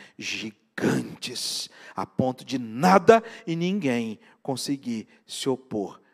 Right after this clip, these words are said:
a gente. Onde a gente vai dizer que todas as coisas nos são possíveis.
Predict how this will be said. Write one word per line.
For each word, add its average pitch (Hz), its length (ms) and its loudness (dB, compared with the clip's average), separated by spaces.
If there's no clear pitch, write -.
a 117 200 -12
gente. 85 960 -18
Onde 113 180 -4
a 101 40 -2
gente 107 200 -8
vai 110 160 -4
dizer 95 560 -12
que 117 100 -12
todas 151 720 -6
as 117 200 -10
coisas 98 680 -10
nos 107 160 -10
são 95 400 -10
possíveis. 92 1120 -12